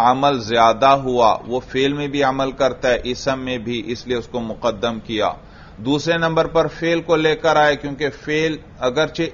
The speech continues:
एक में अमल करता है लेकिन अपने मुखालिफ में यानी इसम में अमल करता है, जबकि इसम को सबसे आखिर में लाए क्योंकि वो भी अगरचे एक में अमल करता है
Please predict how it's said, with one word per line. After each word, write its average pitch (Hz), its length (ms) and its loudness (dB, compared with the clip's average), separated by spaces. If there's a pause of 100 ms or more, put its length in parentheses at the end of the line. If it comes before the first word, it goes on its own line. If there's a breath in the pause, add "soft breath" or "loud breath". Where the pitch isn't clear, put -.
एक 165 340 0
में 170 120 -4
अमल 151 360 2
करता 147 480 2
है 135 200 4 (380 loud breath)
लेकिन 147 500 0 (240)
अपने 151 440 0
मुखालिफ 135 920 6
में 143 160 -2
यानी 135 340 -2
इसम 185 380 0
में 170 180 -2
अमल 143 340 4
करता 123 500 4
है, 113 180 2 (420 loud breath)
जबकि 143 340 -2
इसम 160 260 -4
को 156 140 -2
सबसे 160 360 -4
आखिर 165 340 4
में 156 160 -2
लाए 143 240 6
क्योंकि 131 300 -8
वो 135 200 0
भी 165 120 0
अगरचे 156 440 0 (140)
एक 170 240 -2
में 175 100 -4
अमल 160 300 2
करता 151 380 0
है - 260 2